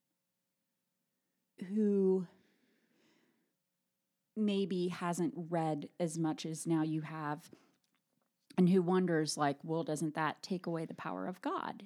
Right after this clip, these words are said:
Isn't God all powerful?" Um, so, so yeah,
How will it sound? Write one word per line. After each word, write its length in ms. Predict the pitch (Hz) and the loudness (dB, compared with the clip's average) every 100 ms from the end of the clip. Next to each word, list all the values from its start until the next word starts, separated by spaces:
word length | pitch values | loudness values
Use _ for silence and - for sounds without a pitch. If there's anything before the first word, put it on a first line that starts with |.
| - | -4
Isn't 300 | 180 170 160 | 0 0 -2
God 220 | 139 135 | -4 -6
all 120 | 131 | -8
powerful?" 720 | - 170 160 - - - 95 - _ _ - _ _ _ _ | -8 -4 -4 -4 -10 -12 -12 -14 _ _ -20 _ _ _ _
Um, 420 | - 165 147 139 160 _ _ _ _ _ _ _ _ _ - | -4 -2 -2 -4 -8 _ _ _ _ _ _ _ _ _ -12
so, 540 | - 294 294 269 262 _ _ _ _ _ _ _ _ _ _ _ _ _ _ _ _ _ _ _ _ _ - | -4 0 0 0 -4 _ _ _ _ _ _ _ _ _ _ _ _ _ _ _ _ _ _ _ _ _ -12
so 240 | - 330 | -4 0
yeah, 240 | 302 381 | 2 2